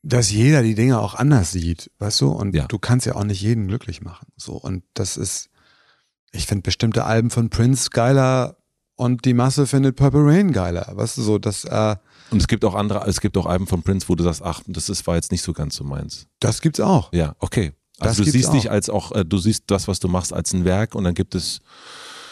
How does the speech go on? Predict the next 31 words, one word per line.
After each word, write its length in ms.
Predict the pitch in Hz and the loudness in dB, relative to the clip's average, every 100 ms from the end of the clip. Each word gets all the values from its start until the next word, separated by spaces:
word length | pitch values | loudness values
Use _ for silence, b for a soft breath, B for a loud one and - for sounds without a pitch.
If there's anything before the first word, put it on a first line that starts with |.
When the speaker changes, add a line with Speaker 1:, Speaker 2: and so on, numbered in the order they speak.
| B B B B | B B B B
Speaker 2:
mal 100 | - | -8
das 140 | - - | -4 -2
eine, 320 | 113 107 95 | 0 0 0
gibt's 180 | 87 - | -2 -2
mal 80 | 87 | -2
das 120 | 90 | -2
andere 560 | - 107 98 92 92 90 | -4 0 0 2 2 0
und, 340 | 82 80 - - | -2 -4 -4 -2
äh, 140 | 82 | 0
du 340 | - 98 87 95 | 0 -4 0 0
machst 300 | 95 98 104 | 2 0 0
dann 80 | |
in 100 | 92 | 2
dem 140 | 85 101 | 2 2
Moment 320 | 92 92 92 | 2 0 0
das 160 | 85 - | -4 -4
Bestmögliche 840 | - 92 - 92 104 123 104 117 | -2 -2 0 0 2 2 2 2
sozusagen 500 | 113 - 107 107 113 | 0 0 -2 0 2
Speaker 1:
Ja. 80 | 131 | 2
Speaker 2:
draus 220 | 117 - | 0 0
und 80 | 92 | 0
mal 160 | 87 | 0
ist 80 | 87 | 0
es 140 | 87 90 | -2 -2
ein 60 | |
Pickel 400 | 104 113 135 135 | -2 2 2 2
und 140 | - 92 | 0 0
mal 220 | 90 92 | 2 0
ist 140 | 95 | -2
es, 380 | 90 - - - - | -4 -4 -6 -6 -2
ähm, 800 | 90 85 85 82 80 80 78 | 2 4 2 2 0 -4 -6